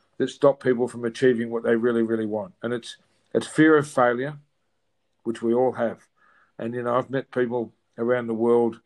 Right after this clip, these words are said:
at the top of the game in all sorts of industries, billionaires and movie stars and, you know, elite athletes from so many different sports, you know, from the Chicago Bulls to Tiger Woods to all the pro bodybuilders I've trained with and, you know, the strongest people in the world and all this sort of stuff.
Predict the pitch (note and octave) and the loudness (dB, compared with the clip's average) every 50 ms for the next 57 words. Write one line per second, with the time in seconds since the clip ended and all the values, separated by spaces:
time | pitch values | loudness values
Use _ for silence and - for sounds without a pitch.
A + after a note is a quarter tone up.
0 | _ _ _ _ _ _ _ - A2+ A2 A2+ A2+ - C#3+ C#3 C3+ C3+ A#2 A#2 A2 | _ _ _ _ _ _ _ -6 -6 -6 -8 -6 0 2 2 2 2 -2 -2 0
1 | B2 A#2 A#2 A#2 A#2 A#2 A2+ A2+ A#2+ A#2+ A#2 - B2 A#2+ A#2 - G#2+ A2+ A2+ A2+ | 2 2 2 2 -2 -4 -2 -2 -2 -2 -2 -4 -4 -6 -6 -6 -6 -6 -6 -6
2 | A2+ A2+ - - A#2 A2 - G2 A2 B2+ B2 A#2+ A#2+ A#2 A#2 A#2+ A#2+ A2+ A2 A2+ | -6 -8 -4 -2 -2 -2 -2 0 0 2 2 2 0 0 0 0 0 0 -2 -8
3 | A2+ G#2+ A2 A2+ B2 B2 A#2 A2+ A#2+ A#2 A#2 - - A#2+ A#2 A#2 A#2 A#2 A#2 A2 | -16 -18 -10 -6 -6 -6 -6 -6 -8 -10 -10 0 2 4 6 8 8 6 6 4
4 | - G#2+ G#2 - _ _ _ - - _ _ _ _ _ _ - B2 A#2+ A2+ A2+ | 2 -4 -12 -18 _ _ _ -20 -20 _ _ _ _ _ _ 0 2 2 4 4
5 | A#2 B2+ C3 B2+ B2+ A#2+ A#2+ A#2 - - A#2+ A#2 A#2 A2+ A#2 - - - G#2+ A2 | 4 4 4 4 4 4 2 2 -4 -6 -4 -4 -4 -4 -6 -12 -14 -14 -12 -12
6 | G#2+ G#2 - - - - - B2 C3 C3 B2 B2+ B2 A#2 G#2+ A#2+ A#2 - - A#2 | -14 -16 -16 -16 -14 -8 -2 0 0 0 0 -4 -6 -6 -4 -6 -6 -6 -8 -12
7 | A2 - - _ - A#2 A#2 A#2 A#2 - A2+ A#2 A2+ A2+ A2+ A#2 A2+ G#2+ - - | -12 -12 -14 _ -2 0 0 0 -2 -4 -6 -6 -6 -6 -6 -8 -10 -10 -10 -10
8 | - A#2 A#2+ A#2+ A#2 G#2+ A#2 A2+ A2+ G#2+ F2+ A#2+ A#2+ A2+ A2 - - A#2 A2+ - | -4 2 4 4 4 6 6 4 4 4 2 0 0 0 0 -2 -6 -10 -8 -4
9 | - A2+ A#2 A#2 G#2+ A2+ G#2+ A2 A#2 A#2 A2 G#2 - - - - A#2 A2 A2 - | 2 2 2 2 2 0 0 2 0 0 0 -4 -10 -14 -4 0 0 0 0 -2
10 | _ - - - - - - - - _ _ _ - C3 B2+ C3 A#2 A#2 - C3+ | _ -20 -20 -20 -20 -20 -20 -20 -20 _ _ _ 2 4 4 4 2 0 0 2
11 | C3 B2 A2+ A2 A#2 A#2+ A#2+ A2+ A2 A#2+ A#2 A2+ G#2 A#2 A2+ A2 - - C3 A#2+ | 2 2 4 2 0 0 -2 -2 -2 -4 -4 -4 -4 -4 -4 -4 -6 -6 -4 -2
12 | A#2 A#2 A2+ A2 A#2 A#2 A#2 A#2 A2 A2 A2 A2+ - - A#2 A2+ A2+ A2+ A2 A2 | -2 -2 -4 -6 -8 -8 -8 -8 -12 -14 -16 -18 -8 -2 0 0 0 0 -2 -6
13 | - - C3 B2 A#2+ A2+ A2 A2+ - - B2 B2 A2+ A2+ A#2 A2+ A2+ A2+ G#2+ A2+ | -6 -2 -2 -2 -2 -2 -6 -8 -4 0 0 0 2 0 -2 -2 -2 0 4 6
14 | A2+ A2+ A2+ A#2 A2+ A2 A#2+ C3+ C#3 C3+ C3 B2+ - B2+ A#2 A2+ A2+ - - A#2 | 6 8 6 6 4 2 0 0 2 2 0 0 -2 -4 -4 -4 -4 0 0 0
15 | A2 - - | 0 0 -6